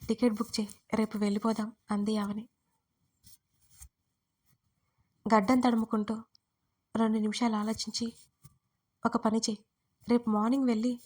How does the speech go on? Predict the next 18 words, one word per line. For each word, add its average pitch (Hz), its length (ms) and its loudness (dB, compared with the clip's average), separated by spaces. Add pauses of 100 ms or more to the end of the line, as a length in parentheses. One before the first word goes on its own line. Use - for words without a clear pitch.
(100)
నైట్కి 202 340 -2
నేను 208 160 -2
వస్తాను, 202 360 -2 (500)
నువ్వు 226 220 -2 (100)
ఇక్కడే 220 300 -2
ఉండు, 208 220 -2 (440)
ఎలాగూ 240 320 4
నీ 226 120 0
తమ్ముడు 208 340 -2
వస్తాడు, 202 420 -4 (840)
అలా 247 180 6
టైమ్ 220 260 0
స్పెండ్ 220 300 0
చేయండి, 196 300 -4 (840)
ఇద్దరు 240 300 2
షాపింగ్ 214 420 0
గట్రా 214 200 2
చేయండి, 247 420 -2